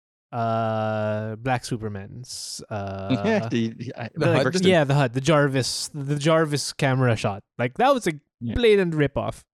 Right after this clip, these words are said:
Speaker 1: Um, Idris Elba was fantastic. I'm not sure if that's actually relevant to the Fury, but the fight, dude, the fight scene between him and The Rock and Shaw,
Speaker 3: Yeah.
Speaker 1: that was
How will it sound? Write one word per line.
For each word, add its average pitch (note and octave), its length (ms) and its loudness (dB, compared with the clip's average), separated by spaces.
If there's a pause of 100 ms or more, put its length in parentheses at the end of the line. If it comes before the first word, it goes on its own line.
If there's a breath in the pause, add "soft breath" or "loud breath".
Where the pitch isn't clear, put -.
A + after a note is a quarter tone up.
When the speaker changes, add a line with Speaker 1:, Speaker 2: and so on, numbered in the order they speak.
Speaker 1:
Um, E3+ 380 4 (1500 soft breath)
Idris G#3 300 2
Elba E3 300 2
was C#3+ 140 0
fantastic. D3 720 -2
I'm C#3 120 -2
not C3+ 140 0
sure C#3 220 0
if B2+ 80 -6
that's B2 220 -4
actually A#2+ 480 -4 (180)
relevant A#2+ 460 -2
to - 80 -12
the G#2 100 -8
Fury, F#3 520 2
but B2 440 -4
the A#2 80 -4
fight, C3+ 400 -4 (400)
dude, G#3 160 4
the F3 80 2
fight G#3+ 320 0
scene G#3+ 340 0
between E3 400 0
him D3+ 540 -2 (120)
and C3 500 -6
The C#3 120 -2
Rock B2+ 400 0 (280)
and A#2+ 720 -4 (300)
Shaw, B2+ 420 0 (800)
Speaker 3:
Yeah. C#3 300 0
Speaker 1:
that C3+ 120 4
was D3 200 2